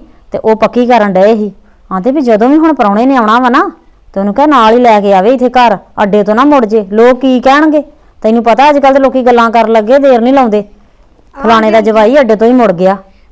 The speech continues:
Speaker 2: ਕੋਈ ਨਾ, ਤੁਸੀਂ ਚਾਚਾ ਜੀ ਨੂੰ ਕਿਹਾ ਕਿ ਗੁੱਸਾ ਨਾ ਕਰੋ, ਕੋਈ ਗੱਲ ਨਹੀਂ, ਜਦੋਂ ਆਪਾਂ ਅਗਲੀ ਵਾਰੀ ਆਵਾਂਗੇ ਨਾ, ਤੇ ਫਿਰ ਹੋ ਕੇ ਜਾਵਾਂਗੇ, ਠੀਕ ਆ?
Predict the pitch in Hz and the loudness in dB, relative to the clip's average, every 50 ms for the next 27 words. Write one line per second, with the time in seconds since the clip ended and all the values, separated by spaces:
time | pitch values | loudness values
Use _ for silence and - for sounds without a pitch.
0 | _ _ 262 247 240 240 240 240 240 247 262 277 254 285 254 254 220 247 240 220 | _ _ -16 -14 -14 -14 -16 -16 -14 -14 -16 -16 -16 -20 -20 -20 -18 -18 -18 -18
1 | - 226 220 220 226 226 214 - 226 220 214 247 269 254 277 269 - 220 208 220 | -18 -18 -16 -16 -16 -16 -16 -18 -20 -20 -20 -20 -20 -20 -20 -20 -18 -18 -16 -16
2 | 226 233 - 233 226 247 254 285 269 233 202 214 214 226 247 226 254 247 240 220 | -16 -16 -16 -18 -18 -18 -18 -20 -20 -20 -20 -20 -20 -20 -20 -20 -20 -20 -20 -20
3 | _ 233 214 208 214 214 208 214 208 220 226 214 208 214 233 254 254 254 269 285 | _ -20 -20 -20 -20 -20 -20 -20 -18 -18 -18 -18 -18 -18 -18 -18 -18 -18 -18 -20
4 | 277 _ _ _ _ _ _ 262 240 262 240 240 277 269 277 254 208 202 190 196 | -20 _ _ _ _ _ _ -20 -20 -18 -16 -16 -18 -18 -18 -20 -20 -20 -20 -20
5 | 196 202 202 _ - 285 311 302 359 | -20 -20 -20 _ -20 -20 -18 -16 -18